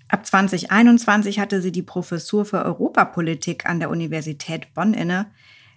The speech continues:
bis ihr Arbeitsverhältnis im Februar dreiundzwanzig aufgrund von Plagiatsvorwürfen beendet wurde. Da ist sie noch am Prozessieren. Das ist wohl auch nur so die halbe Wahrheit, aber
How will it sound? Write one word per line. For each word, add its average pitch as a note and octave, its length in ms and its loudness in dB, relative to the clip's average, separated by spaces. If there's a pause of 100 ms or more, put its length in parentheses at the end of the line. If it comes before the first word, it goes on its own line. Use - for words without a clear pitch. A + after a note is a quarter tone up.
(240)
bis B3 440 0
ihr B3+ 200 2
Arbeitsverhältnis G#3 960 0
im F3 300 -6
Februar E3 400 -6
dreiundzwanzig D3 760 -8
aufgrund D3 460 -6
von C#3 400 -6 (320)
Plagiatsvorwürfen E3 1120 -4
beendet E3 380 -4
wurde. D#3 140 -4
Da D3 100 -4
ist - 160 -6
sie D#3+ 80 -8
noch D#3 180 -8
am D3 140 -4
Prozessieren. F3+ 720 -4
Das E3 100 -6
ist - 180 -12
wohl D#3+ 360 -6
auch E3+ 180 0
nur F3 120 -6
so D#3+ 100 -6
die D3+ 160 -6
halbe F3 260 -2
Wahrheit, D#3+ 340 -2
aber D3+ 220 -4